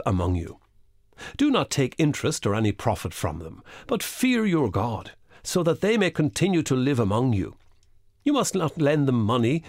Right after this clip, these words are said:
at interest or sell them food at a profit. I am the Lord your God,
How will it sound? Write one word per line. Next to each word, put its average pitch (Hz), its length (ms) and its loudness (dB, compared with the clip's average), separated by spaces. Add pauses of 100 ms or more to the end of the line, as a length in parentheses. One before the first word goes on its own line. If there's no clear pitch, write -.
(140)
at 139 220 -2
interest 107 500 -2
or 85 80 0
sell 131 300 0
them 117 180 2
food 131 460 0
at 107 100 -4
a 107 60 -2
profit. - 420 -8 (520)
I 135 220 0
am 123 120 0
the 120 100 2
Lord 143 360 2
your 143 180 2
God, 139 460 0